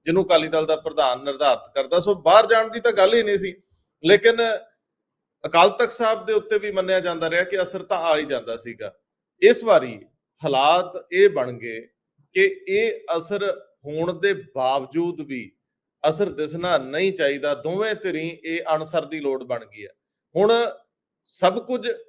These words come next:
ਉਸੇ ਹੀ ਤਰ੍ਹਾਂ, ਪਹਿਲੇ ਦੀ ਤਰ੍ਹਾਂ ਹੀ ਹੋਣ ਦੇ ਬਾਵਜੂਦ ਕਿ ਅਕਾਲੀ ਦਲ ਦੇ ਕੋਲ ਹੀ ਸ਼੍ਰੋਮਣੀ ਕਮੇਟੀ ਆ, ਸ਼੍ਰੋਮਣੀ ਕਮੇਟੀ ਹੀ ਜਥੇਦਾਰਾਂ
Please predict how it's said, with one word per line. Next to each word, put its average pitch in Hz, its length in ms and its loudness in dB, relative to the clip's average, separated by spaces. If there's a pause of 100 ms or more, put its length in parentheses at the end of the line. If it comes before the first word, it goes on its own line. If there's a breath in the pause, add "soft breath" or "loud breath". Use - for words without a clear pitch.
(100)
ਉਸੇ 202 360 2
ਹੀ 226 240 0
ਤਰ੍ਹਾਂ, 226 380 2
ਪਹਿਲੇ 196 400 0
ਦੀ 233 140 -2
ਤਰ੍ਹਾਂ 214 260 -2
ਹੀ 226 100 -2
ਹੋਣ 202 260 -4
ਦੇ 175 120 -2
ਬਾਵਜੂਦ 156 560 0
ਕਿ 160 140 -4
ਅਕਾਲੀ 156 340 0
ਦਲ 160 240 -4
ਦੇ 160 200 -6
ਕੋਲ 160 340 -8
ਹੀ 156 80 -6
ਸ਼੍ਰੋਮਣੀ 143 380 -8
ਕਮੇਟੀ 147 440 -10
ਆ, 143 120 0
ਸ਼੍ਰੋਮਣੀ 147 420 -8
ਕਮੇਟੀ 151 460 -8
ਹੀ 147 60 -6
ਜਥੇਦਾਰਾਂ 135 600 -2